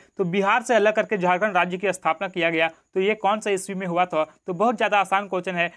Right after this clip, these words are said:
तो पन्द्रह नवंबर दो हज़ार ईस्वी को दोस्तों झारखंड राज्य का गठन हुआ,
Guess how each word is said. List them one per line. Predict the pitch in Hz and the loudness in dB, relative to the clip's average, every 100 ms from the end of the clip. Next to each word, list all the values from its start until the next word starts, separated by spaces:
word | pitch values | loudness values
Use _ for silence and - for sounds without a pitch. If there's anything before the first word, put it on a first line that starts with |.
| _ - | _ -4
तो | 220 | 0
पन्द्रह | 233 220 254 277 | 2 4 2 4
नवंबर | 240 226 202 214 - _ 143 | 4 4 2 0 -4 _ 0
दो | 226 | 4
हज़ार | 254 247 | 4 4
ईस्वी | 226 - 233 | 2 0 -2
को | 226 | 0
दोस्तों | 196 190 202 190 _ - | 0 0 -2 -2 _ -12
झारखंड | 135 208 208 240 | 0 0 2 2
राज्य | 190 190 214 | 2 2 -2
का | 185 | 0
गठन | 175 190 | 0 0
हुआ, | 185 170 | 2 2